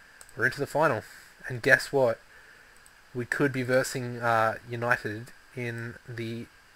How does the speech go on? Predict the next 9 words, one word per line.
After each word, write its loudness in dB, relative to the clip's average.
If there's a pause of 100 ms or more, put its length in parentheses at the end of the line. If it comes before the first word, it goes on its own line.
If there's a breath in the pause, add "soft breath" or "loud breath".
(100)
uh, -2
final, -4
actually. 0 (680 loud breath)
They 2
drew 2
with -2
Bayern 6
nil 4
all, 8